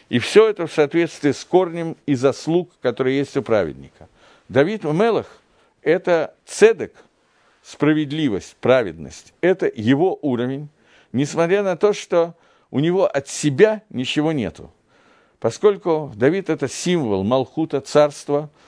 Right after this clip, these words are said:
который полностью получает всё от более высших инстанций — сферот. Во всяком случае,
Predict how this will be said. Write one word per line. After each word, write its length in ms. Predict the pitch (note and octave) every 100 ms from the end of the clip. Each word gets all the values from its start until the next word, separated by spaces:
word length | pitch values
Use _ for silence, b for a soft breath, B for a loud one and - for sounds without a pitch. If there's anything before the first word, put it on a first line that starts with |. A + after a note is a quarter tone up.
| b b b -
который 320 | C#3 E3 E3
полностью 720 | - G3+ G#3+ F#3+ F3 - D#3+
получает 640 | - C3+ C3 - D#3+ D3+
всё 220 | - C#3+
от 80 | C3+
более 320 | G#2 C#3 C3
высших 400 | A#2 C3+ - B2
инстанций — 680 | A2+ G#2+ - F#2+ D#2 - B1 -
сферот. 540 | - - G#2 G#2 - _ b b b b b
Во 160 | - D3
всяком 340 | D#3 A3+ G#3+
случае, 580 | F#3+ G3+ G#3+ - A2 E2+